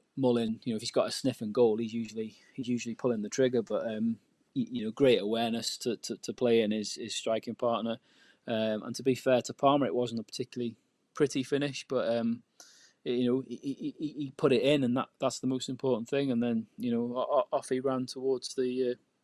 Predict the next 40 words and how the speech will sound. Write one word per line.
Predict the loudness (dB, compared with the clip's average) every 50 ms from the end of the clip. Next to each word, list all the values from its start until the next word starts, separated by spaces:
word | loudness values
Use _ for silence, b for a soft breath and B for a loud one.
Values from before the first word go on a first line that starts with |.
| _ _ _
you | -10 -8 -8
know, | -6 -6
the, | -4 -4 -6 -4
the, | -6 -6 -6 -6 -8 _ _ -8
the | -8 -8 -8 -10 _ _ _ _ _ -18 -16 -12
jubilation | -6 -2 0 2 4 6 8 8 8 6 6 4 2 0
of | 0 0 0
the, | 0 0 2 0 -2 -4 -6
the, | -8 -6 -6
the | -8 -4
fans | 0 0 0 0 -2 -2
again. | 0 2 2 2 2 0 -6 -14 _ _ _ _ _ _ _ _ _ _ _ _ _ _ _ -18 B B B B B B
And | 4 6
then, | 6 6
like | 6 4 2
you | 2 0
say, | 2 2 2 2 2
that | 0 -2 -4 -4 -2
Notts | -4 -4 -4 -4
County | -4 -4 -4 -4 -2 -2 -4
had | -2 -2
nothing | -4 -4 -4 -4 -6
after | -6 -6 -8 -8 -6 -6
that, | -4 -6 -6
and | -6 -6 -4
we, | -2 -2 -2 -4 b b b b b b b b b b b b b b b b _ _ _ _ _ -4
you | 0 2
know, | 2 0
professionally | 0 -2 -2 4 6 6 6 6 4 -2 0 0 0 0
saw | 2 4 4 4 4
the | 2 0
game | 0 0 0 0 0
out, | 0 -2 -2 -4 -6 b b b b b b -10
um, | -6 -4 -4 -2 -2 -4 -4 -4 -6 -10 -10 -10
to, | -8 -10 -10
to, | -8 -8 -10 -10 -10
to | -12 -14 -14
cap | -10 -8 -8 -8 -6 -4 -2
off | -2 -2 -4 -6 -14 _ _ _ _ -2
what, | 0 0 0